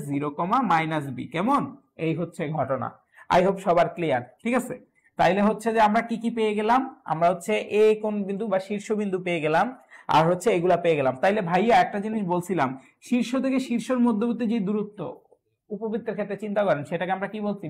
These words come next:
বৃহদক্ষ। ঠিক আছে? সেটাকে আমরা কি বলছি? বৃহৎ অক্ষ। তার মানে এই অক্ষটার নাম কি ভাইয়া? এই অক্ষটার নাম হচ্ছে বৃহৎ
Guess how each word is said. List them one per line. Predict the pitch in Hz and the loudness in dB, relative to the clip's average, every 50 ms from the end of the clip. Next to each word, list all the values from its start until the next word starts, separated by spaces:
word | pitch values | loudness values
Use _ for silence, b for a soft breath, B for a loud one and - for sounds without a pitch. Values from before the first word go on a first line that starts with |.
| 147 | -8
বৃহদক্ষ। | 151 190 196 208 208 202 202 - - 185 180 - _ _ _ _ _ - | -6 -6 -4 -4 -4 -4 -6 -6 -8 -10 -10 -10 _ _ _ _ _ -4
ঠিক | 233 226 240 | -2 0 0
আছে? | 240 - - b b b b b b _ | 0 -4 -8 b b b b b b _
সেটাকে | 208 202 214 214 226 | -2 -2 0 0 0
আমরা | 220 233 220 | 0 -2 -2
কি | 240 226 | -2 -2
বলছি? | 240 233 254 226 175 | -2 -2 -2 -2 0
বৃহৎ | 202 208 214 190 165 | 2 2 2 2 0
অক্ষ। | 147 - 139 123 - | -2 -4 -4 -2 0
তার | 165 170 185 | 0 2 0
মানে | 208 226 - - 196 208 | 0 -2 -4 -4 -2 -2
এই | 220 214 208 | 0 0 -2
অক্ষটার | 208 - - 220 233 233 226 220 | -2 -4 -6 -4 -4 -2 -2 -2
নাম | 214 214 208 208 | -2 -2 -2 -4
কি | 226 226 | -4 -2
ভাইয়া? | 233 233 254 302 359 b b b b b b - 190 | 0 0 0 -2 -4 b b b b b b -4 0
এই | 214 233 226 214 | 0 2 2 0
অক্ষটার | 214 - 233 208 226 220 240 | -2 -2 -4 -4 -2 0 2
নাম | 240 233 | 2 4
হচ্ছে | 240 240 247 247 190 175 | 4 2 2 0 0 2
বৃহৎ | 240 240 - - 247 262 262 262 262 | 2 2 2 4 4 4 4 2 2